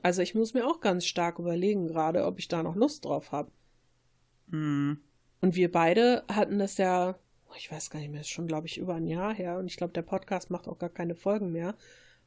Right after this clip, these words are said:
Speaker 1: wo wir einen gehört haben, wo wir uns so drüber aufgeregt haben, über dieses Bild, was die da vermittelt haben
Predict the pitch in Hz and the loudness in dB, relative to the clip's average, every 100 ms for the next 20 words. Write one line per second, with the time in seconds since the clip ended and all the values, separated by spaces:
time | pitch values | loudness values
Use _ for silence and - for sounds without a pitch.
0 | _ 196 190 185 185 170 170 175 _ _ | _ 4 4 4 4 4 2 -4 _ _
1 | _ _ _ _ _ 165 170 165 160 165 | _ _ _ _ _ 0 2 4 2 2
2 | 165 - 208 196 214 247 - - _ - | 0 0 0 2 2 0 -4 -18 _ -6
3 | 170 185 180 180 - 196 269 330 359 - | 2 4 4 2 0 2 4 4 0 0
4 | 226 247 254 - 262 269 254 170 160 - | 4 6 6 4 4 4 4 4 0 -4
5 | 156 151 147 170 180 185 175 - - 302 | -4 -2 -2 0 2 2 0 2 8 10
6 | 262 - - _ _ _ _ - 180 - | 10 6 -4 _ _ _ _ -2 0 2
7 | 185 170 190 185 190 170 160 - 165 165 | 2 2 2 -2 2 2 2 0 -2 0
8 | 151 160 | -2 -4